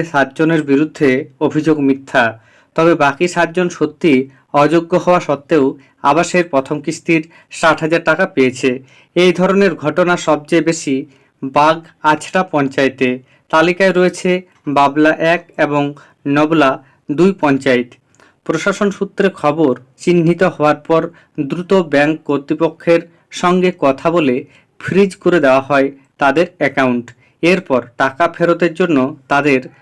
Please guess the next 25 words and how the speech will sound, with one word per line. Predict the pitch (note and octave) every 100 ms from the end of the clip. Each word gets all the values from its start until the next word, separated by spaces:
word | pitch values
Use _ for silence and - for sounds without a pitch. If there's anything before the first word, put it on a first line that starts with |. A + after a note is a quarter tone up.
| _ _
চিঠি | F#3 F3+ A3+
পাঠানো | E3+ C3+ D#3 C#3
হয়, | C#3 C3+ A#2 A2+ _ _ -
যার | C#3+ D3 D#3
মধ্যে | D#3+ D#3 E3+
দুজন | D3+ C#3 D#3 D#3+
ইতিমধ্যেই | C#3 C3+ D3+ D3+ D3 E3 E3+ E3+ _ _
ব্লক | C3+ C#3+ D#3+
প্রশাসনের | - D3 D#3 D3+ D#3+ D3+
কাছে | C3+ C3 - C#3+ B2 - _ _ -
টাকা | C3+ -
ফিরিয়েছে। | F#3 D3+ C3 B2 - B2+ A#2+ _ _ _
যদিও | C#3+ D#3 F#3+ F#3+ - D3
এখনও | - F3 D#3+ B2+ E3 _ _ _
টাকা | C#3+ C#3 E3+ C#3 - _
ফেরত | - C#3+ D3+ D3+
দেয়নি | F3+ E3 C3+ C#3 - _
পাঁচজন | C#3 C3+ - E3 C3 D3 _
অযোগ্য | - C#3 D3 D3 F#3
উপভোক্তা। | C#3 C3+ C3 C3+ - B2+ B2 _ _ _ -
শান্তিপুর | - D#3+ E3+ F#3+ - F#3
ব্লকের | D#3+ D3 D3 E3
সমষ্টি | E3 - D3 D#3+ - F3
উন্নয়ন | - D3 D3 D#3 D#3
আধিকারিক | C#3+ C#3 D#3 D3 B2+